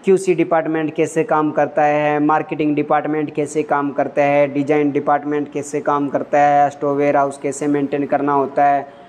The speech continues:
production department क-, कैसे काम करता है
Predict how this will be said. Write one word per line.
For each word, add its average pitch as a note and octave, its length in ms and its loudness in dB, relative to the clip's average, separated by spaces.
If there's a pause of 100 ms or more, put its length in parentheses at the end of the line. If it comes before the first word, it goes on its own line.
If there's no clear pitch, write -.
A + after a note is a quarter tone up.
(300)
production E3+ 520 0
department D#3+ 680 -2
क-, D3 100 -8 (540)
कैसे F3 300 0
काम E3 280 0
करता D#3 320 0
है D#3 400 2